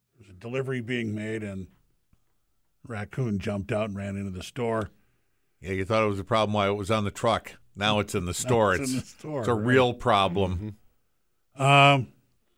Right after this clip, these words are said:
Speaker 1: in the video, 'ca-, of, 'cause of, of course there's video, there is a stick with the loop on the end, just so you know.
Speaker 3: You always need one of those.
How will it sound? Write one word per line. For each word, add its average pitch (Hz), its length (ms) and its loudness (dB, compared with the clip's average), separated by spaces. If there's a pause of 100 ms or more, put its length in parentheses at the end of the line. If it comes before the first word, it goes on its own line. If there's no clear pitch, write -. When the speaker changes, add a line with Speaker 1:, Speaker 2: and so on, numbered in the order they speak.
(120)
Speaker 1:
in 156 180 4
the 151 100 2
video, 151 680 4 (200)
'ca-, 147 200 2
of, 127 300 -4
'cause 131 280 2
of, 120 240 -4 (200)
of 117 180 -12
course 156 260 2
there's 123 240 0
video, 104 540 0 (880)
there 131 180 6
is 147 220 4
a 135 140 4
stick - 420 0
with 139 140 0
the 110 380 0
loop 151 320 4
on 110 200 2
the 104 160 0
end, 98 280 -2 (120)
just 113 340 -6
so 117 160 0
you 104 160 -2
know. 98 340 -2 (640)
Speaker 3:
You 98 120 -4
always 104 220 -2
need 98 200 -4
one 95 140 0
of 95 60 -2
those. 92 360 -4